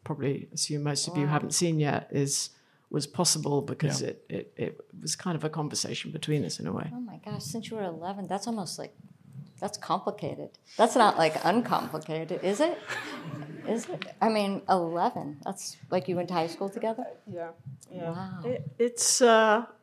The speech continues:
Speaker 1: I, I wouldn't say it's complicated, actually. I mean, we've had periods of our lives where we've drifted apart,
Speaker 2: Mm-hmm.
Speaker 1: um, and then,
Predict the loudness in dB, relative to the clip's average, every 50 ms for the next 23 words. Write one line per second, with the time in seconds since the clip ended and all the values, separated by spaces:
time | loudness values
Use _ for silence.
0 | _ _ -4 -2 0 2 2 4 4 4 4 6 6 8 8 8 8 6 4 2
1 | 2 4 4 4 4 6 4 4 4 2 2 2 2 2 2 4 4 4 4 4
2 | 2 4 8 10 12 12 12 12 12 12 12 10 8 8 8 4 4 6 8 10
3 | 12 12 10 10 8 6 4 6 8 8 8 10 10 10 10 10 10 8 6 4
4 | 2 2 6 8 8 8 10 8 6 4 4 0 -6 -14 _ _ _ _ 0 0
5 | 0 2 0 0 2 4 6 8 8 8 8 6 4 0 0 -2 -8 _ _ _
6 | _ _ _ -6 -4 -2 -2 0 2 4 6 6 6 4 2 0 0 0 -2 -4
7 | -8 -12 _ -10 -6 -2 0 0 2 4 4 6 6 6 6 6 4 4 2 2
8 | 0 -2